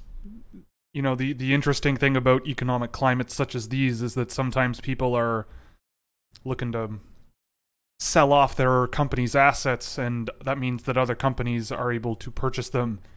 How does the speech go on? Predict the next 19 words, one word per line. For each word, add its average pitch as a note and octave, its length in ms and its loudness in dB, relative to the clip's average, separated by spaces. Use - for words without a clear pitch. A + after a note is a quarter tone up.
uh, A2+ 280 -4
perhaps C3 460 4
at C3 60 -2
a A#2+ 120 -2
slight B2 360 -4
discount. C#3 520 -2
So A2+ 480 2
there's A#2 180 -6
been C3+ 160 0
a B2 80 0
lot C3 300 4
of A#2+ 320 0
back B2+ 240 6
and A#2 120 -4
forth C3 320 0
on A2+ 120 -4
stuff - 260 -4
like A#2 220 -2
that. A#2 340 0